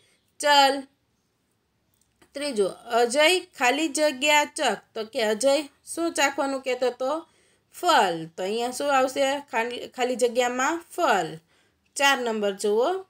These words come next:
કે અક્ષય ખાલી જગ્યા ચલ. તો કે અક્ષય કોને કહેતો હતો ઘરે ચાલવાનું? તો કે અજયને. તો અજય કોને કહેતો હતો? અક્ષયને કહેતો હતો ને. તો હવે કે અક્ષય ઘર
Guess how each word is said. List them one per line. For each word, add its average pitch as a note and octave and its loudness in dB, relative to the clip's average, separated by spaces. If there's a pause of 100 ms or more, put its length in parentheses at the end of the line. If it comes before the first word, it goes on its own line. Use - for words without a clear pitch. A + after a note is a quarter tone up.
(140)
કે - -8
અક્ષય D#4+ -2
ખાલી D4 -4
જગ્યા D4+ 0
ચલ. C4 -2
તો A3 -10
કે B3+ -8
અક્ષય A3 -6
કોને E4 -4
કહેતો D#4 -8
હતો D4 -8
ઘરે B3 -2
ચાલવાનું? A#3+ -2
તો A3 -10
કે A#3+ -4 (880)
અજયને. A3 2 (100)
તો D#4 -4 (360)
અજય A#3+ 0
કોને E4+ -2
કહેતો D#4 -4
હતો? C#4 -8
અક્ષયને C4+ -2
કહેતો C#4+ -4
હતો F4+ -4
ને. C#4+ -4
તો A3 -8
હવે G#3+ -2
કે A3+ -12
અક્ષય B3+ -6
ઘર A3+ 0